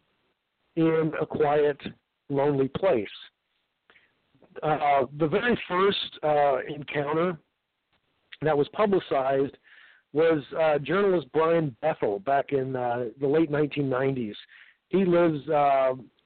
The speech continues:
in Texas, and he had pulled up, uh, in a strip mall in front of his cable. Well, because newspapers, generally, if you've got a, uh, a morning paper, your deadline's, like, midnight, eleven o'clock or midnight.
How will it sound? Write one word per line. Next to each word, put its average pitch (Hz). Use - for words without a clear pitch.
in 147
Texas, 123
and 131
he 190
had 151
pulled 214
up, 170
uh, 151
in 151
a 143
strip -
mall 170
in 151
front 165
of 131
his 135
cable. 160
Well, 214
because 220
newspapers, 170
generally, 190
if -
you've 208
got 185
a, 156
uh, 131
a 143
morning 170
paper, 151
your 156
deadline's, 139
like, 127
midnight, 131
eleven 156
o'clock 135
or 127
midnight. 107